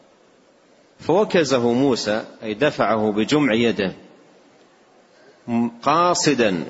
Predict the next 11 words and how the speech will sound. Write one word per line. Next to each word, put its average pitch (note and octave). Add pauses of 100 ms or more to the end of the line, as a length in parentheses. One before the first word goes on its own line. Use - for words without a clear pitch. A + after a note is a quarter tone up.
بهذه B2+ (160)
الدفعة D3 (520)
أن D3
يخلص، E3 (1400)
آه، G2+ (640)
الذي C#3
من D#3
شيعته D3+
من F3+
هذا F#3+
القبطي، B2